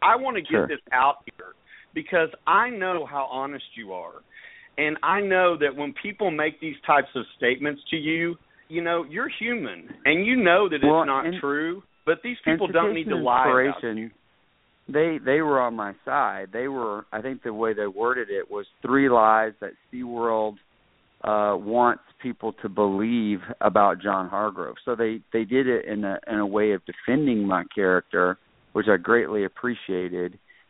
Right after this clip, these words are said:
Speaker 2: Um, they've been supporters, you know, since the beginning. But, yeah, go ahead. Hit me with those questions.
Speaker 1: All right, here we go. It says, lie one:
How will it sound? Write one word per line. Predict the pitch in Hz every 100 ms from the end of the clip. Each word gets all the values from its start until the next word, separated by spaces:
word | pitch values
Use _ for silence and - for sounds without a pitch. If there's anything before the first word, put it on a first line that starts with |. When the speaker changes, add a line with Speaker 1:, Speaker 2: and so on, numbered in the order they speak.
| -
Speaker 2:
Um, | 92 95 95 101
they've | 107
been | 104 98 -
supporters, | 101 - 101 98 98 87
you |
know, | 101 92
since | - 90 -
the |
beginning. | 90 92 113 107
But, | 92
yeah, | 104 131 110
go | 113 117
ahead. | 127 98
Hit | 113 120
me | 127
with | 110 -
those | 101 -
questions. | 113 110 - - _ -
Speaker 1:
All | 127 156
right, | 151 139 135
here | 139 147
we | 156
go. | 131 110 92 - _ _ - - _ _ -
It | 135
says, | - 147 127 127
lie | 123 135 165 170
one: | 151 139 107 95